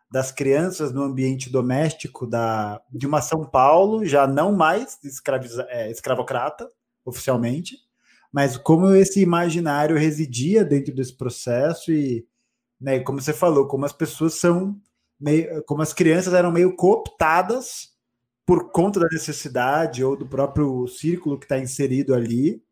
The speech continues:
por-, porque não tem pra onde ir, né? Não, não tem o que fazer. E aí é um filme, e, e é um filme muito, muito maneiro, porque você fa-, e aí me, me,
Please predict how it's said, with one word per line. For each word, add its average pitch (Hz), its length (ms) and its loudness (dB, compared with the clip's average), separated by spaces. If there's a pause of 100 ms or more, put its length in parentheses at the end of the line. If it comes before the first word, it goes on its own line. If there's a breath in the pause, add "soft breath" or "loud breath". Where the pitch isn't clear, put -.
(160)
por-, - 240 -4
porque 151 220 0
não 135 260 -4 (520)
tem 226 100 4
pra 220 160 4
onde 117 340 -2
ir, 107 60 -6
né? 107 220 -8 (220)
Não, 127 180 -10
não 139 160 -6
tem 185 120 0
o 165 60 -4
que - 80 -14
fazer. 117 400 -2 (500)
E 123 100 2
aí 120 300 4
é 143 140 8
um 147 100 0
filme, 151 840 -2 (680)
e, 165 220 -6
e - 20 0
é 156 60 6
um 156 60 0
filme 180 300 -2
muito, 190 320 0
muito 185 400 0
maneiro, 160 400 4
porque - 120 -10
você 170 100 2
fa-, 165 240 2
e 151 120 4
aí 160 140 8
me, 175 280 0
me, 165 240 -2